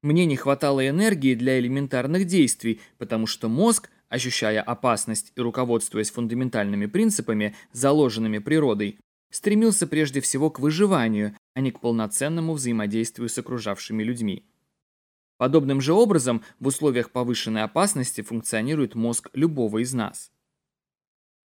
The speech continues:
Некоторым слушателям, наверное, трудно принять мысль о том, что нарушения когнитивных способностей могут быть связаны с ухудшившейся работой сердечно-сосудистой системы. Тем не менее,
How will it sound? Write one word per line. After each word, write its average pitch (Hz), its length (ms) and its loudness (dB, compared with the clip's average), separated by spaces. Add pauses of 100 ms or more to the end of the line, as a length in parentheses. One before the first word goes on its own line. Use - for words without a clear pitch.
(420)
Некоторым 151 420 0
слушателям, 127 640 0 (100)
наверное, 156 400 4
трудно 151 340 2
принять 120 360 2
мысль 196 360 2
о 104 60 -2
том, 147 220 -2
что 127 580 -2
нарушения 123 540 -2
когнитивных 117 560 -4
способностей 117 880 -2 (180)
могут 147 300 4
быть 139 180 0
связаны 160 520 2 (120)
с - 140 -4
ухудшившейся 156 880 0
работой 135 500 0
сердечно-сосудистой 117 1080 -2
системы. 104 580 -4 (800)
Тем 165 200 0
не 165 80 0
менее, 190 420 4